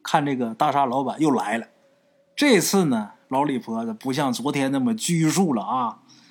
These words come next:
大大方方走过去，冲着老板那小屁股啪就拍了一下，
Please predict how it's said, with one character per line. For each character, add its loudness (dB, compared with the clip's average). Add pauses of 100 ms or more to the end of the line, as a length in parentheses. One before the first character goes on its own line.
(200)
大 6
大 4
方 4
方 4
走 -4
过 -4
去， -4 (800)
冲 4
着 4
老 2
板 0
那 -2
小 -4
屁 -2
股 -8
啪 2
就 4
拍 2
了 -2
一 -4
下， -14